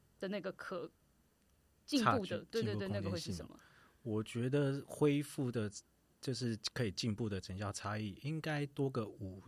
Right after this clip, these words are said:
Speaker 2: 到十percent是，是一-，一定该，应该是一定会有的。
Speaker 1: 嗯。
Speaker 2: 有的就是说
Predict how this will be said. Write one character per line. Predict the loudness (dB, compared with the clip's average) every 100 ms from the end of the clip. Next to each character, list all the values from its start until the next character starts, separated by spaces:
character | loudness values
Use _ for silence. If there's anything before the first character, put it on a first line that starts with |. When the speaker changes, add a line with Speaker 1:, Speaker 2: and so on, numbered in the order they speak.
| -6
Speaker 2:
到 | -4 -2
十 | -2 -2 -2
percent | -2 0 0 0 0 -2 -8 _ _ _
是， | -8 -4 -2 -2 -4 -6 -6
是 | -6 -4
一-， | -6 -6
一 | -6
定 | -6 -4
该， | -4
应 | -4
该 | -2 -2
是 | -2
一 | -6
定 | -6
会 | -2 -2
有 | -4
的。 | -8
Speaker 1:
嗯。 | -4 -4 -4 -10 -16 -4
Speaker 2:
有 | 0
的 | 2 2
就 | 2
是 |
说 | 0 2 2 2